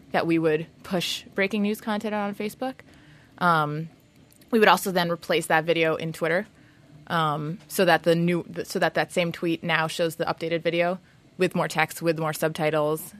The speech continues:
Um, then if it's something that we think will work for one of our platforms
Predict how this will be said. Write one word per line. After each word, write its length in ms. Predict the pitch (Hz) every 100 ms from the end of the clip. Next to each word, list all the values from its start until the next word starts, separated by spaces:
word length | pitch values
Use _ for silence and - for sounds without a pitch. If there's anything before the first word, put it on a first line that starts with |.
| - -
Um, 500 | 170 160 151 160 170 - _ - _ _ _ _ -
then 280 | 190 190 185
if 160 | 175 185
it's 140 | -
something 340 | 190 170 175
that 260 | 165 160 147
we 100 | 175
think 220 | 175 170
will 100 | 170
work 160 | 160 156
for 100 | 190
one 120 | 185
of 80 | 185
our 80 | 196
platforms 680 | - 208 - 240 254 -